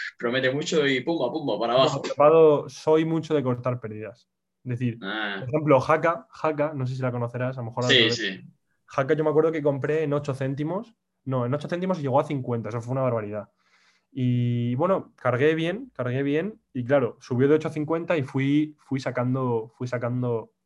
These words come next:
Speaker 2: beneficios, y bueno, mi inversión inicial la he multiplicado prácticamente por más de un por tres, ¿no? Y luego es verdad que yo iba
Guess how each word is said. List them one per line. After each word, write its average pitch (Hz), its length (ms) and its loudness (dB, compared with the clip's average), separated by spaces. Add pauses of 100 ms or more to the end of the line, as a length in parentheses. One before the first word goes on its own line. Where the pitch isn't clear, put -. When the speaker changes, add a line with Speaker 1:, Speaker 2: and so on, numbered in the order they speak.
(140)
Speaker 2:
beneficios, 147 440 -4
y 131 40 -4
bueno, 113 280 -2 (120)
mi 117 200 -8
inversión 117 340 -4
inicial 143 260 0
la 147 60 2
he - 20 0
multiplicado 131 360 -2
prácticamente 131 360 -4
por 120 140 -2
más 120 140 -2
de 131 60 0
un 131 80 -2
por 117 160 -4
tres, - 300 -14
¿no? 113 220 -14 (420)
Y - 80 -6
luego 156 320 8
es 151 100 0
verdad 165 300 0
que 131 160 -2
yo 147 160 4
iba 175 340 -2